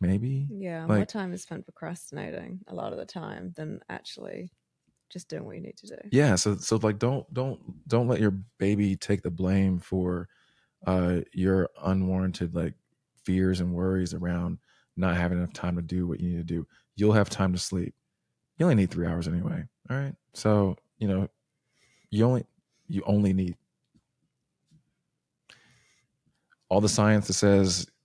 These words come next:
Speaker 1: everyone needs eight hours of sleep to, to, like, exist. It's not true.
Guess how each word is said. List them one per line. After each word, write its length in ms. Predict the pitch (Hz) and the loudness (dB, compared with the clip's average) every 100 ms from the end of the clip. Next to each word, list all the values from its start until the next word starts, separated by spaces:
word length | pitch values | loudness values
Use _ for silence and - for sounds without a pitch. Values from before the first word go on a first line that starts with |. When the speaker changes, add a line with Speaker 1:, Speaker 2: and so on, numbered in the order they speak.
| _ | _
Speaker 1:
everyone 340 | 113 151 143 127 | -2 0 0 0
needs 200 | 127 120 | -2 0
eight 160 | 117 | 0
hours 260 | 120 120 117 | 2 2 0
of 100 | 113 | -4
sleep 260 | - 131 120 _ - | -2 -4 -4 _ -8
to, 160 | 107 | -6
to, 180 | - - | -4 -4
like, 240 | 104 98 - | -2 -2 -2
exist. 520 | 101 107 120 95 - _ | -4 0 0 0 -8 _
It's 160 | 123 - | -12 -8
not 180 | 156 - | -10 -8
true. 460 | - 135 104 113 | -8 -6 -6 -8